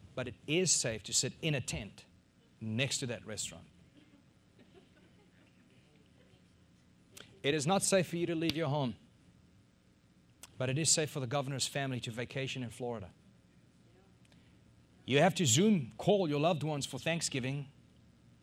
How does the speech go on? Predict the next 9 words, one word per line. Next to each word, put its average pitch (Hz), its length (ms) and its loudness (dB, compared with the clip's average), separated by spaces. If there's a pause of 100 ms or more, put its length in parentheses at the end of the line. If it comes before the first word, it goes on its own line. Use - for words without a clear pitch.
(160)
while 131 180 4
lawmakers 139 560 4
take 139 180 -2
their 143 80 -4
families 147 360 -4
to 151 120 -4
Hawaii 156 460 -6 (1120)
for 117 140 -8
vacation. 104 480 -6